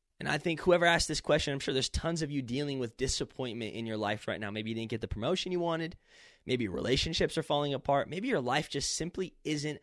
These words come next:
moving forward in the way you wished it was. Maybe school's harder than you thought it was gonna be. Maybe opportunities aren't opening like you thought they were going to. Maybe you're not seeing progress. Maybe things in your life are just icky.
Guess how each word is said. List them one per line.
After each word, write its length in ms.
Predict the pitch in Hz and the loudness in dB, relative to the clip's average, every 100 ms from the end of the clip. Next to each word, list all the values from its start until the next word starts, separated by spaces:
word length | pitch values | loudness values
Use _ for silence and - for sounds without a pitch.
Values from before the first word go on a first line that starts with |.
| _ _ _ _ _ | _ _ _ _ _
moving 420 | 104 131 175 220 | 0 4 6 4
forward 500 | 190 - 156 156 143 | 0 -4 0 4 4
in 100 | 131 | 2
the 80 | 120 | 0
way 180 | 120 123 | 0 0
you 160 | 113 107 | 0 -2
wished 260 | 117 - | -2 -2
it 80 | 73 | -4
was. 300 | 71 52 - - | -4 -8 -10 -8
Maybe 280 | 120 135 135 | -2 0 2
school's 480 | - - 135 139 131 | 0 0 0 0 2
harder 220 | 120 123 | 0 0
than 160 | 131 131 120 | -4 -4 -4
you 100 | 131 | -4
thought 220 | 131 117 | -2 0
it 80 | 127 | -2
was 100 | 127 | -4
gonna 220 | 123 117 | -4 -2
be. 260 | 127 165 - _ _ _ | -2 -4 -6 _ _ _
Maybe 200 | 127 131 | 0 2
opportunities 680 | 139 123 - 135 131 131 | 2 0 0 0 2 0
aren't 220 | 117 123 110 | 0 -2 2
opening 340 | 123 131 127 | 2 2 0
like 180 | 123 120 | 0 -2
you 60 | |
thought 240 | 120 120 - | 0 0 0
they 100 | 123 | -4
were 80 | 127 | -2
going 300 | 127 131 135 | -2 -2 -2
to. 200 | 156 185 - _ - - | -4 -6 -8 _ -20 0
Maybe 220 | 151 214 | 6 8
you're 140 | 220 | 8
not 380 | 156 117 165 - | 6 6 4 4
seeing 600 | - - 196 170 143 135 135 _ | 0 2 2 2 0 -4 -8 _
progress. 840 | - 123 143 151 175 170 - - - _ _ _ _ _ _ _ _ | 0 2 2 2 0 0 -6 -10 -14 _ _ _ _ _ _ _ _
Maybe 220 | 180 226 | -6 -6
things 220 | 233 185 180 | -4 -4 -4
in 40 | |
your 100 | 170 | -2
life 200 | 160 156 | -2 -4
are 80 | 147 | -6
just 300 | 160 143 - | -6 -6 -8
icky. 520 | 127 143 - - - | -6 -6 -6 -14 -16